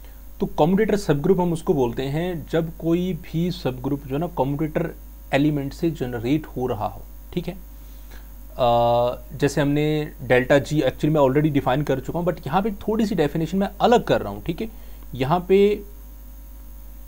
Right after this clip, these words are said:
specific हम commutator subgroup को generate कर रहे हैं। तो सबसे पहली चीज़ तो ये है कि मान लीजिए मेरे पास कोई ग्रुप है और उसका नाम है G, ठीक है, और ये ग्रुप होना चाहिए with respect to multiplication।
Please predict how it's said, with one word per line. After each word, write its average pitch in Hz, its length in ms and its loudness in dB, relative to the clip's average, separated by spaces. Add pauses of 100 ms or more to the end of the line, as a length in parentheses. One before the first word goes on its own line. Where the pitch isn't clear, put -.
(500)
specific 196 680 2
हम 175 220 2 (160)
commutator 160 480 0 (520)
subgroup 160 440 2
को 156 120 2
generate 135 340 0
कर 107 160 -2
रहे 113 100 -4
हैं। - 200 -12 (300)
तो 202 80 6 (440)
सबसे 180 300 2
पहली 190 220 4
चीज़ 185 340 -2 (340)
तो 170 80 2
ये 165 180 4
है 131 240 2
कि 185 540 2 (1120)
मान 131 260 4
लीजिए 170 220 2
मेरे 156 180 2
पास 165 220 2
कोई 175 140 -4
ग्रुप 156 280 -2
है 180 180 0
और 139 200 -2
उसका 170 240 -4
नाम 139 220 -2
है 165 200 -2
G, - 140 -8 (1120)
ठीक 147 180 -4
है, 170 80 -4 (1040)
और 135 180 6
ये 165 120 4
ग्रुप 160 260 2
होना 151 160 2
चाहिए 170 260 0
with 143 140 0
respect 139 360 -4
to 160 100 -2
multiplication। 110 760 -8